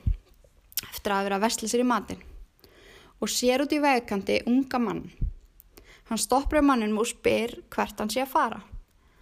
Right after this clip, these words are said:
Maðurinn svarar því og þrátt fyrir það að Jeffrey sé að fara í gagnstæða átt, þá býður hann honum far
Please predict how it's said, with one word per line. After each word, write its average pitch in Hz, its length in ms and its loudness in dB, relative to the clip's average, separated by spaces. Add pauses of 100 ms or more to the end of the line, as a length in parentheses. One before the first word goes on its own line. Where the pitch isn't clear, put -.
(400)
Maðurinn 233 400 2
svarar 247 320 2
því 202 200 -2 (200)
og 214 320 0
þrátt 247 320 0
fyrir 254 160 -2
það 220 160 2
að 214 160 -4
Jeffrey 247 320 -2
sé 233 160 2
að 226 80 -4
fara 226 160 0
í 220 80 -8
gagnstæða 226 540 0
átt, 220 180 -6
þá 254 120 -4 (120)
býður 262 320 0
hann 247 140 -2
honum 240 180 0
far - 480 -2